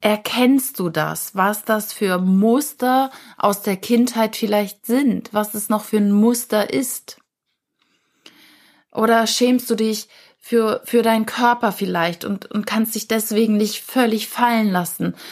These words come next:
beim Sex? Oder, ja, und fühlst dich deswegen vielleicht auch nie so ganz verbunden, find-, findest nie zu dieser Einheit mit deinem Partner. Gibt es da irgendwelche Unsicherheiten in dir,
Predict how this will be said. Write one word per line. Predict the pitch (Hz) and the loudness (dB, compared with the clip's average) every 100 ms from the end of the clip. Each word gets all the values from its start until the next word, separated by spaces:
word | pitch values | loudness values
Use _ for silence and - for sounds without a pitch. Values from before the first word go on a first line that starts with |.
| 269 - | -20 -10
beim | - 196 185 | 0 0 0
Sex? | 180 - 175 180 - - - | -2 -4 -4 -4 -8 -10 -2
Oder, | 208 202 196 202 202 - - - - _ _ _ _ _ _ - | 2 4 4 2 -2 -12 -20 -20 -20 _ _ _ _ _ _ 0
ja, | 240 | 2
und | 247 196 | 2 2
fühlst | 254 233 | -2 0
dich | 220 | -4
deswegen | 220 254 - 233 247 226 | -2 -4 -2 0 0 0
vielleicht | 233 226 | -2 -2
auch | - | 0
nie | 226 233 294 | 2 4 4
so | 247 247 | 2 0
ganz | 233 247 262 | 2 0 -2
verbunden, | - 233 202 294 370 - 170 170 185 - | -4 -2 2 0 0 -6 -8 -6 -10 -14
find-, | - - - | -6 -6 -6
findest | - 247 247 - | -2 0 0 2
nie | 294 311 | 0 0
zu | 262 | 0
dieser | 240 240 233 - | 0 2 0 0
Einheit | 247 262 285 240 175 165 151 151 - - - - | 0 4 4 4 2 -2 -2 -6 -10 -20 -20 -6
mit | 190 180 175 | -2 -2 0
deinem | 156 160 156 | -2 -2 -6
Partner. | - 160 156 - 160 85 180 _ - - _ _ _ - - _ _ _ _ _ | -6 -4 -4 -6 -6 -6 -10 _ -20 -20 _ _ _ -20 -20 _ _ _ _ _
Gibt | 262 262 247 | -2 0 0
es | 233 | 0
da | 240 226 - | 0 0 2
irgendwelche | 269 277 262 254 226 226 233 | 2 4 4 4 2 0 0
Unsicherheiten | 208 233 220 208 202 180 175 170 180 | 2 2 2 -2 -4 -2 -4 -4 -4
in | 175 170 | -4 -4
dir, | 180 180 196 | -2 0 0